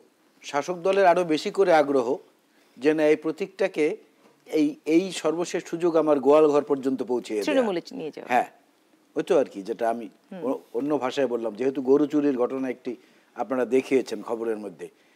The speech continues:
Speaker 1: এবং এর চেয়েও মজার ঘটনা গরু চুরির দেখলাম যশোর অঞ্চলে। সেখানে ওই গোয়ালঘর থেকে গরু চুরি করে এবং লিখে রেখে আসে, "গোয়ালঘর তোমার, গরু আমার।"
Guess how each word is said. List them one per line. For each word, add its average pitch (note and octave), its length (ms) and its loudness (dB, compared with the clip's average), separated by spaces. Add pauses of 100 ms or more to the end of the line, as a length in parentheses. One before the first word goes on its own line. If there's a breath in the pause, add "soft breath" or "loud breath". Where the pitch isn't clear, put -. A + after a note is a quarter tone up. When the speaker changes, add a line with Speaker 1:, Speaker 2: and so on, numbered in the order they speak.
(140 soft breath)
Speaker 1:
এবং C#3 220 -2
এর D3 200 2
চেয়েও F3+ 140 -2
মজার D#3+ 320 0
ঘটনা E3+ 300 -2
গরু D#3 200 2
চুরির E3 300 -2
দেখলাম D3+ 320 0
যশোর C#3 300 0
অঞ্চলে। C3+ 420 -2 (520 soft breath)
সেখানে D#3+ 520 0 (360 soft breath)
ওই B2 120 -2
গোয়ালঘর D3+ 400 6
থেকে D#3 280 0
গরু D#3 260 4
চুরি F3 280 -6
করে G#3 240 2
এবং E3+ 240 2
লিখে D#3+ 260 2
রেখে D3 280 4
আসে, A2+ 260 -4 (400 soft breath)
"গোয়ালঘর D#3+ 480 4
তোমার, F#3+ 380 0
গরু D#3 300 6
আমার।" A2 260 2